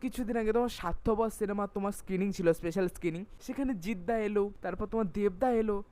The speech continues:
জিৎ কোয়েলকে কতদিন পর একসাথে দেখে দুজনে হাসছে, মিষ্টি কথা বলছে।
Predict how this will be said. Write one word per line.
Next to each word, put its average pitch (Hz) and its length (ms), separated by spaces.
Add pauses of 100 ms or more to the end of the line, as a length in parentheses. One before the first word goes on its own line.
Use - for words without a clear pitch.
(160)
জিৎ 240 260
কোয়েলকে 269 360 (120)
কতদিন 294 680
পর 254 240
একসাথে 254 480
দেখে 214 380
দুজনে 214 320
হাসছে, 202 800
মিষ্টি 196 360
কথা 190 280
বলছে। 185 300